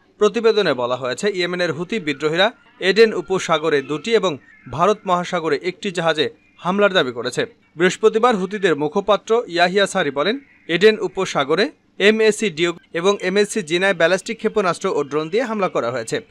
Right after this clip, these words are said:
দুটি হামলায় নির্দিষ্ট লক্ষ্যবস্তুতে আঘাত হানতে সক্ষম হয়েছে বলেও জানিয়েছেন তিনি। তবে এ বিষয়ে বিস্তারিত কিছু বলেননি। অন্যদিকে যুক্তরাষ্ট্রভিত্তিক মেরিটাইম ইনফরমেশন সেন্টার জানিয়েছে, মঙ্গলবার দুটি ক্ষেপণাস্ত্র দিয়ে হামলা চালানো হয়েছে,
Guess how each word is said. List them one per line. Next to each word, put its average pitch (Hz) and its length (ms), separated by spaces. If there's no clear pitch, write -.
দুটি 202 300
হামলায় 202 300
নির্দিষ্ট 175 420
লক্ষ্যবস্তুতে 180 840
আঘাত 165 320
হানতে - 320
সক্ষম 175 420
হয়েছে 165 220
বলেও 147 220
জানিয়েছেন 143 460
তিনি। 123 220
তবে 180 240
এ 214 180
বিষয়ে 185 320
বিস্তারিত 170 500
কিছু 165 280
বলেননি। 123 360
অন্যদিকে 208 400
যুক্তরাষ্ট্রভিত্তিক 202 1000
মেরিটাইম 190 480
ইনফরমেশন 175 640
সেন্টার 226 340
জানিয়েছে, 143 440
মঙ্গলবার 208 460
দুটি 175 280
ক্ষেপণাস্ত্র 196 560
দিয়ে 139 160
হামলা 165 280
চালানো 123 300
হয়েছে, 127 320